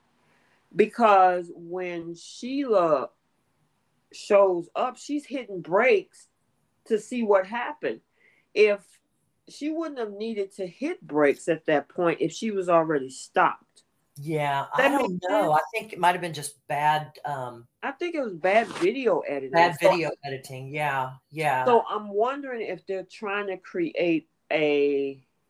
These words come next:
Speaker 1: um, a talking point amongst the fans to say, "No, Sheila hit her. No, she didn't.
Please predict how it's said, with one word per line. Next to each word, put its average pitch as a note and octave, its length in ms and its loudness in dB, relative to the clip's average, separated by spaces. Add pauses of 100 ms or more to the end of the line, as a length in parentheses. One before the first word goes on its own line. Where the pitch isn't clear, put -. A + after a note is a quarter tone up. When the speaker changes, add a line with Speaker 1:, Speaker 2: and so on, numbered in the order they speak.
(840)
Speaker 1:
um, D3 460 0
a E3 80 2
talking G#3+ 580 0
point F3+ 340 -6
amongst D#3+ 440 -10
the C#3+ 80 -10
fans F3+ 480 -2
to C#3+ 80 -10
say, D3 260 0
"No, D#3+ 240 0
Sheila D3 380 -2
hit F3 240 -4
her. C3 200 -2
No, D3 180 -2
she E3 200 -6
didn't. E3 380 4